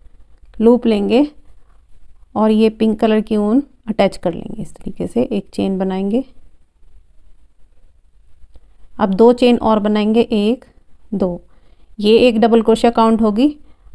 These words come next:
अब इसी चेन में एक बार double क्रोशिया बनाएंगे, छः chain बनाएंगे, एक, दो, तीन, चार, पाँच, छः। छः chain बनाने के बाद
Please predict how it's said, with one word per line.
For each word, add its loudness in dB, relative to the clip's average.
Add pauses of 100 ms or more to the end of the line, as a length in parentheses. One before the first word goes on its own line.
अब 0
इसी 2
चेन 2
में 2 (720)
एक 2
बार 4
double 2
क्रोशिया -2
बनाएंगे, -2 (3000)
छः 2
chain 2
बनाएंगे, 0
एक, 0 (440)
दो, 2 (480)
तीन, 2 (760)
चार, 0 (600)
पाँच, -4 (240)
छः। -6 (640)
छः 4
chain 2
बनाने 2
के 0
बाद 0